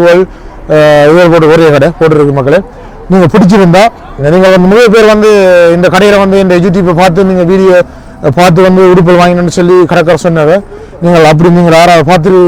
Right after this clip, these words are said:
உடுப்பு வந்து எடுத்துருந்தா எனக்கு கமெண்ட் பண்ணுங்க. நாம இந்த கடையில உடுப்பு எடுத்தனான்னு சொல்லி எனக்கு கமெண்ட் பண்ணுங்க மக்களே, மறக்காம. அப்ப எனக்கு ஒரு சப்போர்ட்டிங்கா இருக்கும். நான் நிறைய வீடியோ உங்களுக்கு போகக்கூடிய மாதிரி இருக்கும், நீங்களும் பார்க்கக்கூடிய மாதிரி இருக்கும் மக்களே. மற்ற வந்து இதோட நான் இந்த வீடியோ முடிக்க போறேன் மக்களே. பாருங்க, கடையை காட்டுங்க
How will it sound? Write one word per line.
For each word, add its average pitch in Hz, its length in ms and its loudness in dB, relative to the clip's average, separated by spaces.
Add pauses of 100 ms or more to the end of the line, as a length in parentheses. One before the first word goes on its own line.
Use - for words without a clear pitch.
(300)
உடுப்பு 170 220 -2
வந்து 165 180 0
எடுத்துருந்தா 175 380 -2
எனக்கு 175 200 0
கமெண்ட் 180 180 0
பண்ணுங்க. 147 200 -2
நாம 151 220 -2
இந்த 147 160 -2
கடையில 156 260 0
உடுப்பு 143 200 -2
எடுத்தனான்னு 151 340 -2
சொல்லி 160 160 0
எனக்கு 151 160 -2
கமெண்ட் 156 180 -2
பண்ணுங்க 143 200 -4
மக்களே, 135 300 -4
மறக்காம. 139 360 -4 (440)
அப்ப 147 240 0
எனக்கு 151 240 0
ஒரு 156 200 2
சப்போர்ட்டிங்கா 151 440 0
இருக்கும். 143 300 -2 (240)
நான் 151 160 -2
நிறைய 160 260 0
வீடியோ 165 240 2
உங்களுக்கு 156 360 0
போகக்கூடிய 156 340 0
மாதிரி 151 60 -2
இருக்கும், 165 220 -2
நீங்களும் 156 260 -4
பார்க்கக்கூடிய 147 340 -2
மாதிரி 139 140 0
இருக்கும் 131 220 -4
மக்களே. 127 220 -4 (480)
மற்ற 143 240 0
வந்து 147 280 0 (380)
இதோட 160 160 2
நான் 156 180 0
இந்த 147 60 0 (100)
வீடியோ 170 200 2
முடிக்க 156 260 -2
போறேன் 143 220 -2
மக்களே. 139 280 -2 (260)
பாருங்க, 170 220 0
கடையை 190 300 0
காட்டுங்க 185 160 0